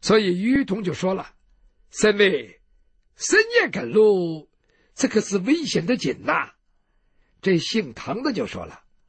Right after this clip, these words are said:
：“危险？会有什么危险呢？”于于同在那摇头晃脑的就说了：“道路不宁，魂符遍地，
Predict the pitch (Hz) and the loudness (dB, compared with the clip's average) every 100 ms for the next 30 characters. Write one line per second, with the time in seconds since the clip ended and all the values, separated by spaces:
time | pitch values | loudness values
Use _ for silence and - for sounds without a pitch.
0 | _ _ _ _ _ 160 320 403 - - | _ _ _ _ _ 0 2 0 -6 -10
1 | - _ _ _ _ _ _ _ _ _ | -18 _ _ _ _ _ _ _ _ _
2 | _ _ - - 240 214 190 233 220 185 | _ _ -6 2 6 6 4 2 2 2
3 | 196 226 226 - _ _ _ _ _ _ | 2 2 0 -6 _ _ _ _ _ _
4 | - 214 302 311 320 175 233 294 277 208 | -2 2 4 2 2 0 0 0 -2 -2
5 | 202 220 262 170 220 226 220 170 117 92 | 0 2 0 2 0 0 -2 -4 -8 -12
6 | 95 175 165 - 208 202 - - _ _ | -6 -2 -2 0 0 0 -6 -12 _ _
7 | _ _ _ _ _ - 311 320 302 311 | _ _ _ _ _ 2 6 6 6 4
8 | 302 294 415 359 262 277 302 285 262 233 | 0 0 -2 0 -4 -2 0 2 2 0
9 | 208 - 226 262 262 381 427 - 262 311 | -4 0 4 6 6 2 0 -2 2 4
10 | 339 330 330 233 208 285 240 180 156 127 | 4 4 2 2 0 0 0 -4 -8 -8
11 | 117 | -10